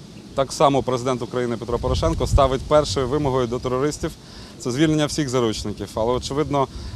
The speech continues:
зараз я можу говорити виключно про ту групу, яку очолюю я. І ще раз кажу, що у нас є першочергове завдання — це,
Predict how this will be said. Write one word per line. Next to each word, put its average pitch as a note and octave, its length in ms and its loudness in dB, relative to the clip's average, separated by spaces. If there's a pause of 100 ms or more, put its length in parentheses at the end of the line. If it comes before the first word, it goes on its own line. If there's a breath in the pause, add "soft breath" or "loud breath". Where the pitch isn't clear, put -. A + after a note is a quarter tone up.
зараз C#3+ 300 6
я C#3 80 6
можу C3+ 240 2
говорити C3+ 340 4
виключно B2 480 0
про A#2+ 340 4
ту A#2 180 -2
групу, C3 280 2
яку A#2+ 160 2
очолюю B2 360 0
я. D#3+ 200 0 (520 loud breath)
І B2+ 460 2 (100)
ще - 160 0
раз D3 100 2
кажу, C3 240 -4
що B2 160 -4
у A#2+ 40 -2
нас C#3+ 240 0
є C3 80 0
першочергове B2+ 680 -2
завдання — C3+ 500 0
це, A#2 400 0